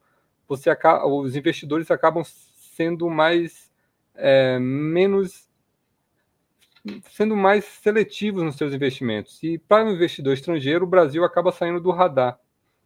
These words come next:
dele pra, pra investir. Isso tem impacto na economia real, se saindo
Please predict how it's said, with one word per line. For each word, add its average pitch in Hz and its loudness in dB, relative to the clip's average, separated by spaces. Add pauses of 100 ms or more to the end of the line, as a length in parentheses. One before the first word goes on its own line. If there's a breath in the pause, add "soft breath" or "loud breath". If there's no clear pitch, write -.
(540)
dele 131 2
pra, 139 4
pra 139 -2
investir. 147 -6
Isso 226 -4
tem 233 2
impacto - 2
na 135 0
economia 117 -2
real, 110 2
se - -20
saindo 113 -8